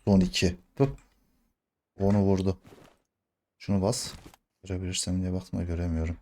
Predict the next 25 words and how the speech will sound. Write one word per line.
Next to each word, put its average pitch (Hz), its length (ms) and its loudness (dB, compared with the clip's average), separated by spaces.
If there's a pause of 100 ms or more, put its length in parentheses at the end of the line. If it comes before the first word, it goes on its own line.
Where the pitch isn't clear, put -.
(300)
Sağdakini 82 540 -6
gördüm. 80 280 -4 (4000)
Onun 92 200 -2
da 92 60 -4
canı 87 260 0
yok. 80 120 -2 (400)
Hiç - 240 -6
iyi 92 80 2
olmadı. 85 360 -2 (1080)
Alan 104 200 0
dışı 127 220 -2
mı 139 60 -4
kaldın 123 240 2
ama? 127 220 0 (420)
Geldi 101 280 2
mi 233 120 8
öne? 90 200 4 (1300)
Ben 90 140 -2
göremedim. 90 520 0 (280)
Ben 85 160 -2
de 87 40 0
alan 85 280 0
dışıyım 76 300 -4
bu 76 40 -4
arada. 76 260 -4